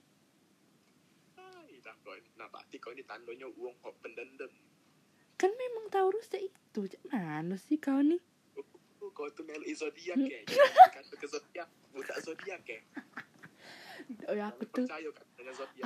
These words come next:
Speaker 2: aku tuh baca, nah, dan itu tuh ngerasa kan, Cak, "Oh, aku nian," Cak, nah, ya aku tuh masih teringat lah, Cak, nah.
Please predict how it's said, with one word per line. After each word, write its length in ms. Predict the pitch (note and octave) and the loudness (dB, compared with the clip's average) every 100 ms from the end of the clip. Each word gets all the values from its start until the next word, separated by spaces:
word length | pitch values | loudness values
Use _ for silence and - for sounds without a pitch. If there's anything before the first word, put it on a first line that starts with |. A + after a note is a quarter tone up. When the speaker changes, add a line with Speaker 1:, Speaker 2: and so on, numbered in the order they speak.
| C4 | 0
Speaker 2:
aku 200 | C4+ D#4+ | 4 4
tuh 200 | - D4 | 6 2
baca, 680 | B3+ B3+ C4+ D4+ _ - C4+ G#3+ | 4 4 2 2 _ 0 2 4
nah, 180 | G#3 F3+ | 0 0
dan 220 | F3+ F3+ | 0 0
itu 200 | E3+ F#3+ G3+ | -2 -4 -4
tuh 220 | - B3+ B3+ B3+ | 0 0 -2 -8
ngerasa 520 | G#3+ A3 A3 A#3 - B3+ | -2 0 0 -2 0 0
kan, 180 | A#3+ A#3 | 2 0
Cak, 160 | A#3+ - | 0 -4
"Oh, 140 | C4+ C#4+ | -2 -2
aku 340 | G#3+ G#3+ - | -2 -6 -4
nian," 440 | A3+ B3 B3 A#3+ A#3 | 0 2 2 0 -4
Cak, 200 | - D#3+ | -8 -12
nah, 220 | D#3 C#3+ | -12 -10
ya 240 | D3+ F#3 B3+ | -8 -6 -4
aku 140 | C#4 | -4
tuh 140 | D4 | -2
masih 240 | C#4+ C4 - | -2 -2 -8
teringat 460 | A3 F3 G3+ G#3 | -6 -4 -4 -8
lah, 300 | - F3+ F3+ F3 | -8 -8 -8 -10
Cak, 160 | - - - | -16 -20 -20
nah. 240 | A2+ G2 | -20 -20